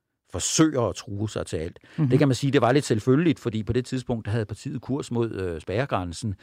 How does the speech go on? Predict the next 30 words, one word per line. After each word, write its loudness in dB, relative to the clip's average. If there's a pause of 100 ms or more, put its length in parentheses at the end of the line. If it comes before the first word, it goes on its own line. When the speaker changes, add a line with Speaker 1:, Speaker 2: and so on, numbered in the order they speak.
(240)
Speaker 1:
så 0 (280)
det -4
var 2
måske -4
ikke -6
så -2
klogt 2
at -8
true, -4
men -6
hun -2
sagde 0
det -2
meget -2
eksplicit, -2
den 0
metode 0 (200)
har -2
sin -10
tid, -2 (420)
øh, 2
og 0
det 2
er 4
i 2
hvert -4
fald -4
ikke 0 (160)
nu. 2 (640)
Øh, -6